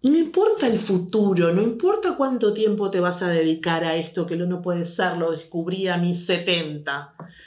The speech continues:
Ese lapso, ese tiempo, esos años, eso que vos te dediques a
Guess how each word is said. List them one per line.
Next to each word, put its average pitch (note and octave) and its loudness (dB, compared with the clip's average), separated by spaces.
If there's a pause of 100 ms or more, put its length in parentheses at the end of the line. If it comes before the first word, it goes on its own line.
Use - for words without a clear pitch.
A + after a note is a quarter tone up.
(1000)
Ese F#4+ 0
lapso, G3 -2
ese D4 -2
tiempo, F#3+ -2
esos A#3+ -8
años, F3 -4
eso - -4
que D3+ 0
vos D#3 -2
te D#3+ 0
dediques D3+ -4
a C3+ -12